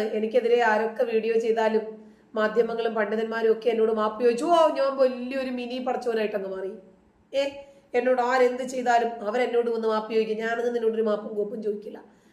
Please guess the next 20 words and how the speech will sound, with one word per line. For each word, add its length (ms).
ഞാൻ 140
നിനക്കെതിരെ 400
എമ്പാടും 440
വീഡിയോ 200
ചെയ്തിട്ടുണ്ട്, 400
ഇനിയും 220
ചെയ്യും. 360
എന്നിട്ട് 240
പിന്നീട് 320
അയാളുടെ 340
വീഡിയോ 300
ഡിലീറ്റ് 320
ചെയ്ത്, 280
ആര് 240
ചെയ്ത്? 340
വല്ല, 240
ഏഹ്, 120
ദുർബല 420
ഹൃദയനും 500
ചെയ്തിട്ടുണ്ടാവും. 720